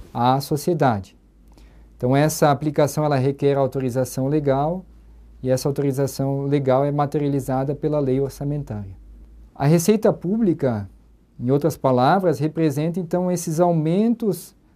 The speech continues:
na situação líquida patrimonial durante um exercício financeiro, e esses aumentos podem ser provenientes de entrada de recursos, ou aumento de ativos,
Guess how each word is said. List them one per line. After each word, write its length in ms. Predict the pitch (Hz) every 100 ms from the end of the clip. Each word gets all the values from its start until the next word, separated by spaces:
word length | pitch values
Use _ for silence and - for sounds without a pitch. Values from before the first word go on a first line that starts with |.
| _
na 160 | 135 143
situação 560 | 156 147 139 - 143
líquida 400 | 139 151 151 139
patrimonial 920 | - 143 139 139 135 131 131 131 127 110 _ _ _
durante 440 | 135 139 143 143
um 40 | 139
exercício 480 | 127 127 - 127 -
financeiro, 720 | 147 156 160 151 165 202 226 - _ _ _ _ _ _ -
e 100 | 156
esses 240 | 165 175
aumentos 360 | 185 180 190 -
podem 560 | 180 180 180 185 180
ser 240 | 170 175 170
provenientes 560 | 170 165 165 165 160
de 180 | 139 156
entrada 420 | 147 143 147 147
de 140 | 135 127
recursos, 720 | 143 - 160 170 165 131 120
ou 100 | 131
aumento 360 | 123 127 127
de 100 | 127
ativos, 760 | 135 123 151 175 185 143 135